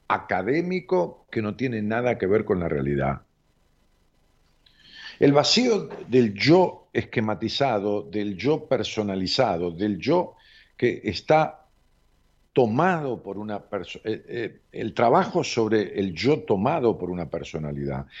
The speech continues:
La personalidad es lo que uno construyó en sus vínculos primarios. El yo esencial está por debajo de eso, fue tapado por esa personalidad.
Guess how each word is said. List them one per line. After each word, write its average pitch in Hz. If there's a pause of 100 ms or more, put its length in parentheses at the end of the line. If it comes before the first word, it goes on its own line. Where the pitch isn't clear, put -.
(140)
La 139
personalidad 135
es 180
lo 147
que 123
uno 147
construyó 113
en 139
sus 104
vínculos 120
primarios. 85 (2250)
El 113
yo 160
esencial 101
está 101 (280)
por 113
debajo 117
de 95
eso, 76 (300)
fue 143
tapado 127
por 85
esa -
personalidad. 69